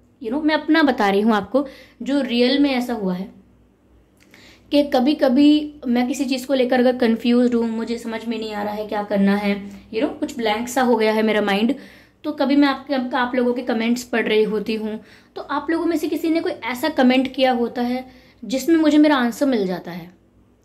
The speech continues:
कि right, ये है, ये है सिचुएशन और ये है इसका solution। तो हमें नहीं पता कि हमारी, you know, ये experiences कब किसके काम आ जाएं।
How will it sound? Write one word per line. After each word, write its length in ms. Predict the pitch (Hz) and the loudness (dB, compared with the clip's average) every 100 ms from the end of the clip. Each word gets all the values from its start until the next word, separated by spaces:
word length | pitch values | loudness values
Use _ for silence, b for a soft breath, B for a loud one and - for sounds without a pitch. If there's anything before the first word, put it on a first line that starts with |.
| - | -6
कि 80 | 254 | -2
right, 340 | 233 294 147 - - _ _ _ _ _ | 0 0 -2 -10 -20 _ _ _ _ _
ये 180 | 202 262 | -4 -2
है, 220 | 240 185 - | -2 -4 -6
ये 140 | 214 | -2
है 80 | 240 | -2
सिचुएशन 560 | 220 190 180 170 - 220 | -2 -8 -6 -6 -6 -4
और 120 | 208 | -2
ये 120 | 202 | 0
है 100 | 196 | 0
इसका 360 | 190 - 208 202 B B B | -2 -6 -10 -10 B B B
solution। 580 | - 220 220 190 185 180 B B B B - | 0 2 2 -2 -6 -8 B B B B -10
तो 300 | 359 - - - | -10 -10 -18 0
हमें 160 | 269 311 | 4 6
नहीं 180 | 311 | 4
पता 280 | 302 294 302 | 2 2 0
कि 140 | 302 311 | 0 -2
हमारी, 640 | 262 254 254 285 285 262 | 0 0 0 2 2 0
you 120 | 254 | 0
know, 100 | 311 | -2
ये 220 | 262 269 | -2 -2
experiences 840 | 262 254 254 247 254 247 269 247 247 B B B _ - | -2 -2 -2 0 0 0 -2 -4 -8 B B B _ -6
कब 160 | 285 - | -4 -2
किसके 300 | 262 - 190 | -4 -2 -4
काम 300 | 214 185 170 | -2 -4 -4
आ 100 | 151 | -6
जाएं। 240 | 151 147 | -6 -8